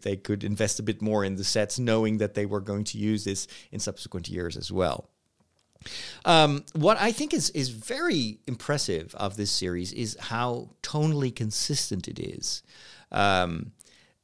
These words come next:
th-, th-, it's very hard to pull that off, to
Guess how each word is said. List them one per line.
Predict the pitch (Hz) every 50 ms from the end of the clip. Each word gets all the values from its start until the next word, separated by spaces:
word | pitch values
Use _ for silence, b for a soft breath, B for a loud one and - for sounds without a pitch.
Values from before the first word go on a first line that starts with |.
| - 131 117
th-, | - - - -
th-, | - - 170 -
it's | 208 165 139 -
very | - 302 339 339 302
hard | 190 - - - 175 175 165 143 -
to | - 143
pull | - - 175 170 151 135
that | 135 131 127
off, | 131 127 110 90 78 - -
to | - - 143 127 120 117 117 - - 110